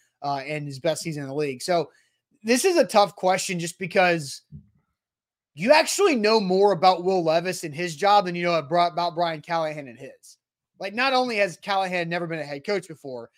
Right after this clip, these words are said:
he's never been an offensive play caller before, and now he's doing both. Will Levis has done this. And you mentioned that you're not really sure what the rest of the N F L around them feels about Will Levis, and that's fair because it's, you know, he was a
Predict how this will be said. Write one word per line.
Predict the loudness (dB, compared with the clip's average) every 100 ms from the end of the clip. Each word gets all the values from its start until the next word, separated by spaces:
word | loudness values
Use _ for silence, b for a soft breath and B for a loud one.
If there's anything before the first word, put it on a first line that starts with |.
| _
he's | -8
never | -4 -4 -4
been | -4
an | 0
offensive | 0 0 -8 -12
play | 0 0
caller | 0 -4 -6
before, | -10 -16 -16 -14 -18 _ -14
and | -4
now | -2
he's | -2 -4
doing | -8 -10 -8
both. | -8 -10 -18 -8
Will | -2 0
Levis | 0 -2 -8
has | -6 -6 -6
done | -4 -4 -4
this. | -10 -16 -18 -20 _ _
And | -10 -6
you |
mentioned | 0 0 0 -6 -4
that | -8
you're | -6
not | -6 -6
really | -6 -6
sure | -6 -6 -6 -4 -8 _ _ _ _
what | -14 -8 0 0 -2
the | -8
rest | 0 0 0 -6
of | -6
the | -4
N | -4
F | -4 0
L | 2 2 -2 -6
around | -4 -4 -6
them | -4 -6 -6
feels | -12 -8 -6 -4
about | -4 -4
Will | -4 -2
Levis, | 0 0 -4 -6 -16 _ _ _
and | -6 -4
that's | -4 -4
fair | -6 -4 -2 -4
because | -8 -4 -2 -2
it's, | -10 -12
you | -12
know, | -10
he | -6 -2
was | -2 -2
a | -2 -2